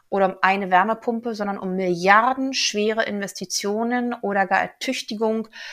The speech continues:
von, äh, vorhandener Infrastruktur. Und das muss nicht für die nächste Legislaturperiode, sondern für die nächsten zehn, fünfzehn Jahre durchbuchstabiert und aus, ähm, sozusagen dekliniert, äh, werden. Dann würden wir Investitionen sehen.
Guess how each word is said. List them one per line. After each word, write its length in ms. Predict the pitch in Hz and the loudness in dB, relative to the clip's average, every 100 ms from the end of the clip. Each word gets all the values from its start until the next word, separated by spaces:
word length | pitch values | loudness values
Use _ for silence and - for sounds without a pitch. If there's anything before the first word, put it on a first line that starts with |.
| - | -18
von, 460 | - 220 196 202 202 | -4 0 2 0 -2
äh, 140 | 196 | -2
vorhandener 540 | 190 196 185 208 202 185 | 0 -2 0 -2 -2 -2
Infrastruktur. 1080 | 214 220 190 - - 180 - 185 185 208 - - - - _ | -4 -4 -2 -2 -4 -8 0 4 6 4 -2 -20 -20 -20 _
Und 200 | 202 190 | 0 0
das 260 | 202 - | 0 -2
muss 480 | 196 190 226 - - | 2 2 0 -2 -6
nicht 260 | - 208 - | -6 -6 -6
für 80 | 202 | -4
die 120 | 190 | -2
nächste 380 | 190 190 190 185 | -2 -2 -4 -2
Legislaturperiode, 1120 | 180 180 - 165 - - - - - - - _ _ _ - - - | -2 -2 -6 -8 -10 -12 -12 -8 -6 -6 -10 _ _ _ -20 -20 -8
sondern 300 | - 214 220 | -2 0 0
für 120 | 208 | 0
die 120 | 208 | 0
nächsten 340 | 214 214 - 196 | 0 -2 -4 -6
zehn, 380 | - 220 226 214 | 0 0 0 -2
fünfzehn 480 | - 214 - 196 | -6 -8 -6 -6
Jahre 340 | 180 180 202 185 | 0 2 2 0
durchbuchstabiert 1120 | 185 214 220 - 202 220 220 226 196 208 214 | -2 -2 -4 -8 -6 -6 -2 -2 0 -2 -2
und 260 | 190 180 - | -6 -10 -6
aus, 640 | - 185 226 - - - - | 0 2 2 0 -2 -6 -4
ähm, 540 | 208 208 208 208 208 - | -2 0 -2 -4 -6 -8
sozusagen 480 | 185 - 202 196 180 | -10 -2 -2 -2 -4
dekliniert, 720 | 220 - 214 208 208 208 - | -4 -2 -2 0 0 -2 -4
äh, 280 | 208 202 196 | -2 -2 0
werden. 440 | 196 196 208 208 - - - _ | 0 0 -4 -10 -14 -20 -20 _
Dann 240 | 185 214 | 0 2
würden 200 | 226 220 | 0 0
wir 120 | 214 208 | 0 0
Investitionen 1000 | 202 202 - 202 - 190 202 196 196 | -2 -6 -6 -4 -2 -2 -2 -4 -4
sehen. 500 | 175 180 190 202 202 | 0 0 0 -2 -8